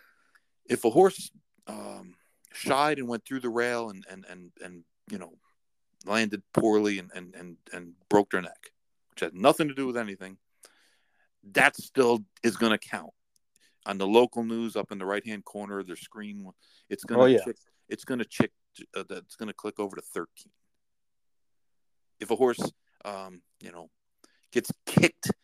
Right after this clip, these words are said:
Speaker 1: in the paddock by another horse and, and, and keels over, that's gonna count.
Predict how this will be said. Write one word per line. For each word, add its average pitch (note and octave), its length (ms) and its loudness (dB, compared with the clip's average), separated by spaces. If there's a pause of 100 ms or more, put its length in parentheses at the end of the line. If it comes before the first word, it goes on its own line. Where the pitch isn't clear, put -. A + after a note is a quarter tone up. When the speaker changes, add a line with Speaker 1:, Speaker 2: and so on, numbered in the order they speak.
(120)
Speaker 1:
in A2+ 140 2
the A#2 80 4
paddock C3+ 460 2
by G#2 160 -6
another G2+ 280 -8
horse F2+ 400 -14
and, F2 180 -20
and, F2+ 240 -20 (400)
and F2+ 100 -18
keels A#2 420 0
over, E2+ 420 -4 (520)
that's A2+ 280 -4
gonna G#2 220 -8
count. - 340 -20